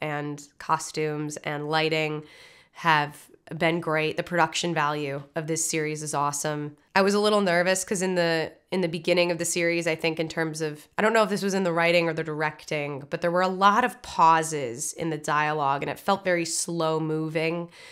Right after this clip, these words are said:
I think as we've gotten closer to the end of this season, things have started to ramp up a little bit with the stakes being raised and getting more intense. Dialogue has seemed to pick up the pace a little bit. Things have started to move a bit faster, and there seems to be less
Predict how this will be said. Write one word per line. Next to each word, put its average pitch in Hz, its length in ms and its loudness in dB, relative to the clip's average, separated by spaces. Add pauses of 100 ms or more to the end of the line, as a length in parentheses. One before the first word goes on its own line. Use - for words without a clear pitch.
(220)
I 185 80 -2
think 254 240 2
as 220 140 2
we've 185 440 -4 (200)
gotten 180 380 6
closer 175 380 0
to 170 60 -4
the 165 120 -2
end 156 180 -2
of 160 60 -4
this 165 200 -2
season, 165 320 -2
things 160 180 -4
have 156 120 -8
started 160 260 -4
to 165 80 -6
ramp 147 240 -4
up 180 220 6
a 180 40 2
little 175 220 2
bit 160 320 0
with 156 140 -6
the 151 40 -8
stakes - 600 -2 (160)
being 175 300 0
raised 175 400 2
and 180 120 0
getting 175 400 0 (100)
more 180 260 2
intense. 180 560 -2 (680)
Dialogue 175 500 6
has 165 120 -2
seemed 165 260 0
to 156 380 -2
pick 175 160 -4
up 175 140 0
the 151 60 -12
pace 196 360 -2
a 226 60 2
little 208 220 2
bit. 202 460 2 (260)
Things 190 220 2
have 190 100 -4
started 175 280 0
to 185 60 -2
move 165 200 0
a 165 40 0
bit 156 220 -4
faster, 160 800 2
and 165 160 -2
there 156 100 -2
seems 165 280 -4
to 170 80 -8
be 170 100 -2
less 160 480 -2